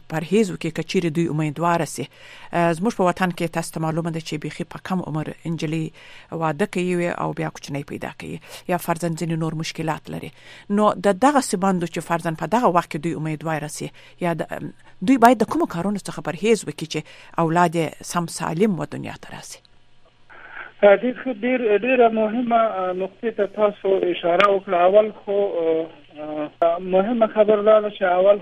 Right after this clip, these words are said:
Speaker 2: خو واده باید په خپل وخت وشي.
Speaker 1: بله.
Speaker 2: یعنی هغه،
Speaker 1: مهم.
Speaker 2: م-، آ، مور چې په الله په خپله پخه نه ده،
Speaker 1: مهم.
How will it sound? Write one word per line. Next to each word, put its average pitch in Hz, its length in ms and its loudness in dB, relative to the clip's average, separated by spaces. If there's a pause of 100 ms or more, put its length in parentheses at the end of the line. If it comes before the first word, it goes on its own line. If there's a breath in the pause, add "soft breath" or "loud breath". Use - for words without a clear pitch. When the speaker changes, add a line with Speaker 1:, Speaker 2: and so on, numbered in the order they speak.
Speaker 2:
خو 190 120 -2 (220)
واده 160 300 4
باید 175 240 2 (140)
په 135 60 -18
خپل 156 320 -6
وخت 151 380 0
وشي. - 160 -8
Speaker 1:
بله. 156 160 2
Speaker 2:
یعنی 180 320 4
هغه، 170 600 0
Speaker 1:
مهم. 135 480 -12
Speaker 2:
م-، 139 400 -6 (240)
آ، 127 240 -12 (1120)
مور 175 300 2
چې - 160 -12
په - 140 -6
الله 151 240 0
په 151 140 -6
خپله 180 340 -2
پخه 165 360 -8
نه 196 140 -4
ده، 180 180 -2 (160)
Speaker 1:
مهم. 180 260 -4